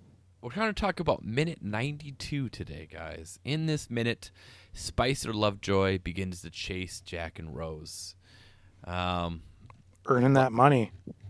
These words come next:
Speaker 1: Yes. So, it starts out, as soon as Spicer opens the bedroom door,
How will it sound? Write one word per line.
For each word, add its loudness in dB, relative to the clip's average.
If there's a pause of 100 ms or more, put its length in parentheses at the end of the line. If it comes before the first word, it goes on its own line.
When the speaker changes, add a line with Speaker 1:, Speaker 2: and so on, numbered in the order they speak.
(160)
Speaker 1:
Yes. 0 (520)
So, 10 (320)
it -8
starts 6
out, 10
as -2
soon 0
as -2
Spicer 6
opens 6
the -6
bedroom 4
door, 4